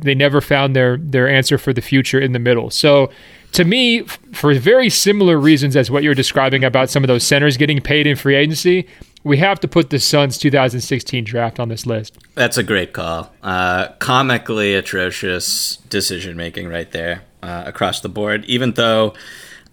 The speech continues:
Speaker 2: I think, if I recall correctly, I wanted the Celtics to take Dragan Bender instead of Jaylen Brown, which is, like, my all-time faux pas.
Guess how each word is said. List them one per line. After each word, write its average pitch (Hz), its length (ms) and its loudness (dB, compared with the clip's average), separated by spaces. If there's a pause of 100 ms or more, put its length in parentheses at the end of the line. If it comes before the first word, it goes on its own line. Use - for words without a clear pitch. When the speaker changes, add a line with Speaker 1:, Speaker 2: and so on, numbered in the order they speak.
(120)
Speaker 2:
I 110 200 0
think, - 720 -6
if 131 160 -2
I 131 80 2
recall 120 480 0
correctly, 101 800 -4
I 95 160 0
wanted 98 520 -4
the 104 60 -2
Celtics 92 540 -6
to 92 80 -10
take 95 280 -8
Dragan 110 380 -4
Bender 113 240 -4
instead 95 320 -8
of 87 80 -8
Jaylen 92 340 -8
Brown, 90 300 -6
which 85 160 -12
is, 92 160 -8
like, 90 160 -6
my 92 220 -4
all-time 90 1120 -6
faux 87 420 -6
pas. 85 640 -4